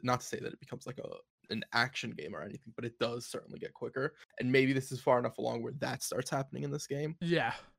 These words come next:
Speaker 1: But it definitely did feel like a faster pace than the beginning of Resident Evil two, which is very moody. It's very slow. It's very methodical once you get into the police station.
Speaker 2: Yeah.
Speaker 1: And even in the beginning, um, convenience store.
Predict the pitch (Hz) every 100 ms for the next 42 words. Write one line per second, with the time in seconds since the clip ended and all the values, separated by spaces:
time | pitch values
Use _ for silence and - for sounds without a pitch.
0 | - 156 - 151 - 143 127 - 117 110
1 | 120 - 104 - - - - 113 - -
2 | 107 - - - - 135 - 120 127 107
3 | - 113 - _ _ _ _ 135 127 120
4 | 113 120 120 113 117 107 - 120 120 113
5 | - - 139 120 117 120 - 131 - 120
6 | 95 80 - - 107 107 110 107 131 -
7 | - - 110 - - 135 - 117 - -
8 | 120 - - - - - - - - _
9 | _ 135 139 110 117 _ 165 175 160 143
10 | 127 127 117 117 113 113 123 117 - 120
11 | - - 147 - - 90